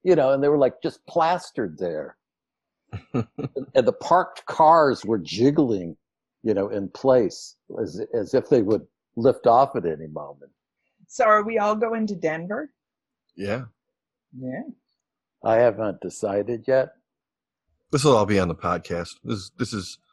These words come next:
Speaker 2: this is better than, uh, the stuff I had, so I'm just gonna leave this stuff in and
Speaker 1: Uh-oh.
Speaker 2: probably edit my stuff out later.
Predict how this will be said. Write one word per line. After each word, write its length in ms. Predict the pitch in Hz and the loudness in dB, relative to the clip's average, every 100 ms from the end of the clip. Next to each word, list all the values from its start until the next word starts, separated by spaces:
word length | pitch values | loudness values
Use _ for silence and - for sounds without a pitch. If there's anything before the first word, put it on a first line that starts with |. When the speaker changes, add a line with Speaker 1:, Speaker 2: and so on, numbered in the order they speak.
| _ _ _ _ _ | _ _ _ _ _
Speaker 2:
this 120 | 117 | -10
is 80 | 101 | 0
better 240 | 107 107 | 4 4
than, 240 | 101 95 95 | 4 2 0
uh, 240 | 92 92 | 0 -2
the 80 | 90 | -4
stuff 240 | - 95 95 | -2 -2 0
I 140 | 95 | -4
had, 260 | 87 87 85 | -4 -6 -6
so 200 | 90 87 | -6 -4
I'm 80 | |
just 120 | 90 - | -6 -8
gonna 140 | 92 | -6
leave 220 | 92 92 | -4 -4
this 160 | 95 - | -4 -4
stuff 280 | - 92 - | -2 -2 0
in 160 | 95 101 | 0 0
and 120 | 87 | 0
Speaker 1:
Uh-oh. 60 | 127 | 0
Speaker 2:
probably 340 | 98 98 98 | 0 0 -2
edit 220 | 95 98 92 | 0 -2 -2
my 140 | 98 | -4
stuff 260 | - 95 - | -4 -8 -2
out 160 | 104 | -4
later. 320 | 95 95 92 | -2 -6 -8